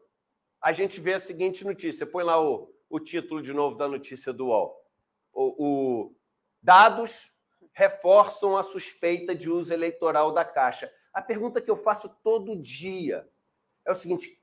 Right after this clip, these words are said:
caramba, será que não vai acontecer nada? Olha isso, gente. Amarelo, uso eleitoral. Azul, uso não ele-, fora da, das eleições. Não dá pra ver o azul.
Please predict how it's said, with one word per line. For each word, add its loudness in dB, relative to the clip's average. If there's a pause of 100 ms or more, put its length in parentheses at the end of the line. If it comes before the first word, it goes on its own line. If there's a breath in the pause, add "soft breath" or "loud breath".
(160)
caramba, 4
será -4
que -12
não -4
vai 4
acontecer 4
nada? 6
Olha 6
isso, -4
gente. 4 (320)
Amarelo, 10 (320)
uso 2
eleitoral. 8 (480)
Azul, 8 (720)
uso 2
não 10
ele-, 8
fora 10
da, 2
das 2
eleições. 6
Não -4
dá -2
pra -2
ver -6
o 0
azul. -6